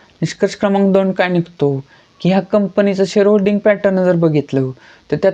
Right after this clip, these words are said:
प्रमोटर होल्डिंग हे झिरो टक्के आहे. परंतु विश्वसनीय संस्था म्हणजे डीआयआय यांचे होल्डिंग सर्वात जास्त म्हणजे एकोणसाठ पॉइंट सोळा टक्के आहे. म्हणजेच काय,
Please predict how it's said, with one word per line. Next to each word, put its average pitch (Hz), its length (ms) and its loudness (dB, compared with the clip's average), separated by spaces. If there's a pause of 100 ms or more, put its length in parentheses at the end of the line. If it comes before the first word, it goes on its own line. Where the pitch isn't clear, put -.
प्रमोटर 202 400 2
होल्डिंग 202 380 2
हे 185 120 2
झिरो 170 260 2
टक्के 160 380 -4
आहे. 107 280 -12 (320)
परंतु 196 460 2
विश्वसनीय 208 720 2
संस्था 175 520 -2
म्हणजे 156 260 0
डीआयआय 156 800 -4 (460)
यांचे 175 360 2
होल्डिंग 175 480 2 (340)
सर्वात 180 400 2
जास्त 175 360 -2
म्हणजे 170 240 2
एकोणसाठ 170 560 -2
पॉइंट 170 240 0 (600)
सोळा 165 320 0 (100)
टक्के 165 280 -6
आहे. 107 120 -12 (440)
म्हणजेच 180 360 2
काय, 139 320 -4